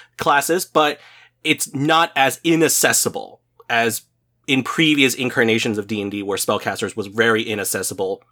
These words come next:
because there was just so much bookkeeping. And now there's le-, there's, it's just, just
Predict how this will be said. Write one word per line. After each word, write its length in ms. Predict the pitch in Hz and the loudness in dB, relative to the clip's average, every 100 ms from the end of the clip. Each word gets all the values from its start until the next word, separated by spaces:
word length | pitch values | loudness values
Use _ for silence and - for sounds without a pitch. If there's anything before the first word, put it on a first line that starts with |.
| _ _ | _ _
because 260 | 104 117 | -2 0
there 60 | 110 | 2
was 100 | 101 | 0
just 180 | 110 - | 0 0
so 180 | - 117 | 4 4
much 200 | 110 - | 2 0
bookkeeping. 560 | 104 - 87 - 78 - _ _ _ - | -6 -6 -12 -12 -12 -18 _ _ _ -6
And 180 | 113 113 | -2 2
now 240 | 117 113 | 2 4
there's 180 | 113 104 | 2 0
le-, 200 | 120 - | 0 0
there's, 280 | 117 113 113 | 0 0 0
it's 180 | 127 113 | -2 -2
just, 340 | - 127 - | -2 -2 -4
just 380 | 117 - 160 - | -6 0 0 -2